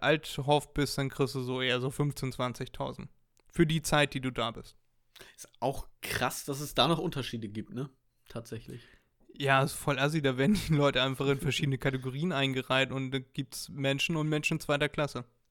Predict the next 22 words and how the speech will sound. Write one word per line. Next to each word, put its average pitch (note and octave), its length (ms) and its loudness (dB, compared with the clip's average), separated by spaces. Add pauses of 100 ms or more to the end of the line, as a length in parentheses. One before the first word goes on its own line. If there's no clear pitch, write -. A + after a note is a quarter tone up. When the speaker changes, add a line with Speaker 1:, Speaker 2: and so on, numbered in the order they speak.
Speaker 2:
Ja. C#3 260 -6 (1080)
Und C#3 200 -2 (180)
das C#3+ 120 4
Speaker 1:
Und C#3+ 80 2
der C#3 80 6
Speaker 2:
bei C#3+ 120 6
Speaker 1:
Gewinner D3 120 6
Speaker 2:
eben G3 180 8
Speaker 1:
oder D#3 80 4
Speaker 2:
diesem D#3 240 4
Format, C3+ 500 0
ja. B2 160 -2 (920)
Speaker 1:
der D#3 120 6
Gewinner E3+ 380 4
oder E3 160 4
die D3 120 -4
Gewinnerin F3 500 0
kriegt - 280 -2
einhunderttausend D3+ 880 2
Euro C#3+ 300 2
nochmal D3+ 340 -2
zusätzlich. - 760 -6